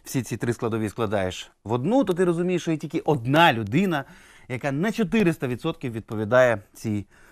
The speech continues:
формулі успіху. І це ніхто інший, як пані Дана Ярова, дуже відома підприємниця,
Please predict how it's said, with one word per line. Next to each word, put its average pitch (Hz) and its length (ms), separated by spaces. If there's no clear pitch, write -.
формулі 101 380
успіху. 87 320
І 101 40
це 113 120
ніхто 98 220
інший, 151 300
як 113 120
пані 117 300
Дана 110 300
Ярова, 104 460
дуже 101 240
відома 92 340
підприємниця, 139 1000